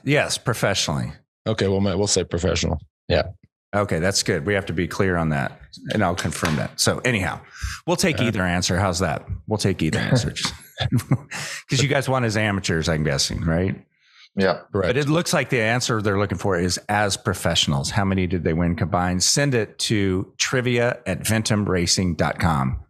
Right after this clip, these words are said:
Speaker 1: And at the end of this Vuelta, we'll be giving away a, a, uh, their new minted G S one.
Speaker 2: All right. Cool.
Speaker 3: Great.
Speaker 2: Uh, uh, all right. Well, <clears throat> let's hope things calm down a little bit.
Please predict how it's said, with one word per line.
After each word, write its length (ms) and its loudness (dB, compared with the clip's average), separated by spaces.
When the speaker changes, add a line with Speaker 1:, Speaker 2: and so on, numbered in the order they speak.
Speaker 1:
And 240 0
at 100 -2
the 100 2
end 80 2
of 80 0
this 120 -2
Vuelta, 360 0
we'll 100 0
be 100 -2
giving 280 0
away 380 0
a, 140 0
a, 300 2
uh, 320 0
their 160 0
new 240 2
minted 640 0
G 200 2
S 240 -2
one. 240 -4
Speaker 2:
All 200 0
right. 320 0
Cool. 280 0
Speaker 3:
Great. 160 2
Speaker 2:
Uh, 80 2
uh, 360 2
all 120 2
right. 100 4
Well, 360 0
<clears throat> 380 -10
let's 180 0
hope 180 2
things 220 0
calm 300 0
down 200 4
a 40 0
little 140 0
bit. 240 0